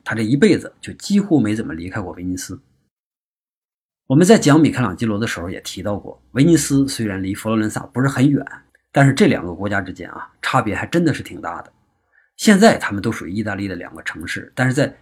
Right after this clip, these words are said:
文艺复兴时期，甚至在十九世纪之前，这都是彻彻底底的两个国家，这个没说的啊。佛罗伦萨属于后起之秀，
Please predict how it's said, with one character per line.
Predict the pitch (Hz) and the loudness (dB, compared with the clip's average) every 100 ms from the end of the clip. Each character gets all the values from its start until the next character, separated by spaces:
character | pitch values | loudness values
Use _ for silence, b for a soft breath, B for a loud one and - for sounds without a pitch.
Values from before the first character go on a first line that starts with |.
| b | b
文 | 110 | 4
艺 | 165 214 | 6 6
复 | 196 | 2
兴 | 170 196 185 | 2 2 0
时 | - | -4
期， | - - - | -12 -14 -6
甚 | - 240 | 4 4
至 | 123 101 | 4 0
在 | 120 98 | -2 -2
十 | - | -2
九 | 185 - | 0 0
世 | - | 0
纪 | 139 117 | -2 -2
之 | 151 | -2
前， | 147 - 80 - - | -4 -8 -14 -16 -10
这 | 175 | -4
都 | 175 185 | -2 0
是 | 139 | -2
彻 | - 160 | 0 2
彻 | 120 | 2
底 | 110 | 0
底 | 110 | -4
的 | 78 | -6
两 | 92 - | -10 -10
个 | 80 | -14
国 | 82 85 | -14 -12
家， | - _ _ - - | -14 _ _ -16 0
这 | 160 | 0
个 | 90 | 0
没 | 85 | -6
说 | - 92 - | -10 -10 -12
的 | |
啊。 | - - _ _ _ _ _ _ _ _ _ | -16 -20 _ _ _ _ _ _ _ _ _
佛 | - | 6
罗 | 247 | 8
伦 | 196 175 | 8 4
萨 | 214 - | 0 -2
属 | - 73 | -8 -10
于 | 82 | -10
后 | - 302 123 | -4 0 0
起 | - 80 | -2 -12
之 | - | -14
秀， | 82 82 | -16 -16